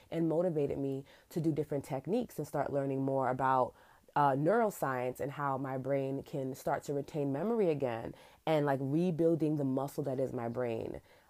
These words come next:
Um, that all really stemmed from me drinking matcha, which is why, again, I stan matcha.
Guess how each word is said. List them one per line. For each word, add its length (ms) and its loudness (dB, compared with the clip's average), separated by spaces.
Um, 420 -2
that 280 0
all 220 6
really 180 0
stemmed 400 -2
from 240 0
me 340 -2
drinking 400 -2
matcha, 600 -6
which 440 -2
is 140 -2
why, 300 2
again, 640 -2
I 100 -8
stan 420 -6
matcha. 540 -2